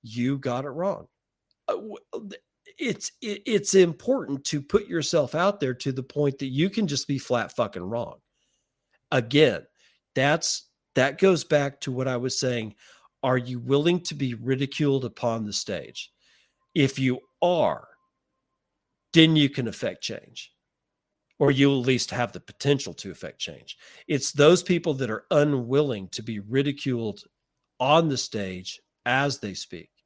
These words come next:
that will never do fucking anything. So therefore, the way the show is structured is the ability for me to make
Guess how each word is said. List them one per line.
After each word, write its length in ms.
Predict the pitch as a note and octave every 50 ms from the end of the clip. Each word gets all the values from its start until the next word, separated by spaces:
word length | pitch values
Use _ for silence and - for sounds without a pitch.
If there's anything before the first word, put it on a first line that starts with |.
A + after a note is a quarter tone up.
| _ _ _ _ _ _ _ _ _ _ _ _
that 160 | - A#2 G#2 F2+
will 100 | G2 F#2
never 640 | F#2 G2 G#2+ A#2 B2+ C3 C3+ C3 D3 C#3+ C#3 C#3+ _ _ _ _ _ -
do 360 | - A#2+ A#2 A2 A2 A2 A#2+ _ _ _ _ _
fucking 500 | - - - C3+ A#2 - - A#2 G#2+ A#2+ - -
anything. 520 | - C3+ A#2 G#2 F#2+ - - - - - _ _ - - - - - -
So 200 | - - C#3 B2
therefore, 640 | A2 A#2 C3 C#3 D#3 D#3+ - - A2+ G2 F#2 F#2
the 180 | F2+ G#2+ G#2+ G#2 G#2 A2+
way 300 | A#2 C3 C3 C3+ C#3+ D3+
the 120 | D3+ D3 D3
show 360 | - - - C#3+ C3+ B2+ A2
is 120 | G2+ - -
structured 720 | - - - D3 D3 D3 D3 D3 - - F2+ - - - _ _ _ _ _ _ _ _ _ _ _ _ _ _ _ _ _ _ _ _ _ _ -
is 440 | E3 C3 B2+ A#2 A2+ A2 A2 -
the 180 | - - A#2+ A2+
ability 640 | G#2+ G2 G2+ B2+ C3 C#3 D3 D#3 D3+ D3 C#3+ C#3 C3
for 560 | C3 - - C#3 B2 A#2 G#2 G2+ G2+ F2+ - _ _ -
me 600 | F3 C3 A#2 A#2+ C3 C3+ C#3 C#3 C#3 C#3 C#3 C3
to 640 | C3+ - - C3 B2 A#2 A2 G#2 G#2 G2+ G#2 G2+ _ _ _ _ _ _ _ _ _ _ -
make 600 | B2 B2 B2 B2+ C3 C3 C#3 C#3+ C#3 - -